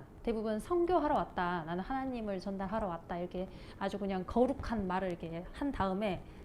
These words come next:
다 긁어가는 거죠. 예. 자, 보겠습니다. 그래서 에스파냐의,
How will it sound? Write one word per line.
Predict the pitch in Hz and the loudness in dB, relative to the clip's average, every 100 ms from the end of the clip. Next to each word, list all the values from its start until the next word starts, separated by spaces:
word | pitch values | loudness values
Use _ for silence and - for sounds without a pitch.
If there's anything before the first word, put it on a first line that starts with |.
| - | -10
다 | - 226 | -4 2
긁어가는 | 233 240 208 190 202 | 6 6 6 2 0
거죠. | 180 156 143 139 - - - - | -2 -4 -6 -8 -12 -16 -16 -12
예. | 165 147 - - - - - - - - | -12 -10 -10 -10 -8 -6 -8 -8 -10 -10
자, | - 165 165 | -6 -6 -4
보겠습니다. | 175 185 - - - - - - - | -4 -4 -4 -6 -6 -6 -2 0 0
그래서 | - 190 208 196 165 - - - - | -2 0 4 4 4 -2 -10 -12 -4
에스파냐의, | 196 - - 220 220 208 208 254 302 | -4 -2 0 2 4 4 4 4 2